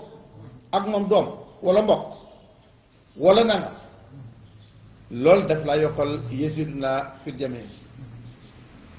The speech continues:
Kon nag, eh, fa aqrabukum. Ci gën a jege ci li Cheikh. Euh, wa asadukum. Ka ci gën a foor mahabbatan mbëggeel fii ci moom.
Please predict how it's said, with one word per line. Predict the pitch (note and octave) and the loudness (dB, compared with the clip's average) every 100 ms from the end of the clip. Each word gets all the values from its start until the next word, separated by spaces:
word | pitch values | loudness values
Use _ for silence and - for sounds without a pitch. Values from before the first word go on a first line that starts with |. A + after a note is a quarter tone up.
| - - | -20 -4
Kon | D#3+ D#3+ | -2 0
nag, | C#3 - - - - - - - - - - - - - C3 | -2 -6 -16 -20 -20 -20 -20 -20 -20 -20 -20 -20 -20 -16 -6
eh, | C3+ D3 D3 D3 C#3+ - - - - - - - _ - _ | 0 2 2 0 -2 -10 -18 -20 -20 -20 -20 -20 _ -20 _
fa | - F#3 | -2 0
aqrabukum. | F#3 F3+ D#3 - G#2 - - C3 A#2 A#2 - - - _ _ _ _ _ _ - - _ _ _ _ | 2 2 0 -4 -10 -14 -20 -20 -20 -20 -20 -20 -20 _ _ _ _ _ _ -20 -20 _ _ _ _
Ci | - | -14
gën | B2 E3 | -2 0
a | F3 | 0
jege | D#3+ E3 | 0 -2
ci | F3+ | -2
li | D#3+ E3 | -4 -6
Cheikh. | - B2 - - - - - - - _ - _ _ _ _ _ _ _ _ _ _ - - | -6 -6 -8 -16 -20 -20 -20 -20 -20 _ -20 _ _ _ _ _ _ _ _ _ _ -20 -8
Euh, | C#3 C#3+ D3 D3 D3 - - - - - - - | 0 4 4 4 2 -4 -14 -20 -20 -20 -20 -16
wa | C3+ E3+ F#3 | -2 0 2
asadukum. | F#3 E3 - B2 - - C3+ C3+ - - - - - - - - - - - - | 0 -2 -6 -12 -16 -18 -18 -18 -18 -20 -20 -20 -20 -20 -20 -20 -20 -18 -18 -8
Ka | F3 | -2
ci | F#3 | 0
gën | F#3 | 2
a | G3 | 2
foor | F#3+ F#3 F3 | 2 2 4
mahabbatan | F3+ F3+ F3+ F3 | 2 0 0 0
mbëggeel | E3+ F3 E3+ | -2 -2 -4
fii | F3+ | -6
ci | F#3 | -4
moom. | F3 | -6